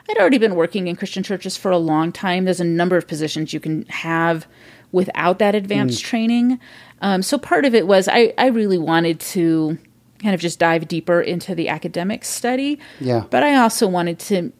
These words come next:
Speaker 1: just personally make some sense of wh-, wh-, what, what is it that I'm supposed to believe? Like, I still
Speaker 2: Interesting.
Speaker 1: have
Speaker 2: You were on a quest.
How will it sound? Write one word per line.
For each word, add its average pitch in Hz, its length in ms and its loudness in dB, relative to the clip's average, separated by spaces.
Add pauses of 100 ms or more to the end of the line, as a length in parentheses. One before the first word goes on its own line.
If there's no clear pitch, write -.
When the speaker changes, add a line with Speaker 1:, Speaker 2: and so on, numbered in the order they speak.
(260)
Speaker 1:
just - 240 -10
personally 226 1000 0
make 196 280 0
some 233 260 0
sense 202 680 -2
of 165 420 0 (920)
wh-, 185 380 -8
wh-, - 360 -4
what, 240 400 -2
what 302 120 -6
is 403 220 0
it 453 140 2
that 370 120 2
I'm 339 120 4
supposed - 680 -6
to 311 100 -2
believe? 180 720 -6 (340)
Like, 269 140 -4
I - 80 4
still 381 380 -2
Speaker 2:
Interesting. 320 80 0
Speaker 1:
have 240 280 2
Speaker 2:
You 196 60 4
were 247 100 4
on 220 100 4
a 170 40 2
quest. - 520 0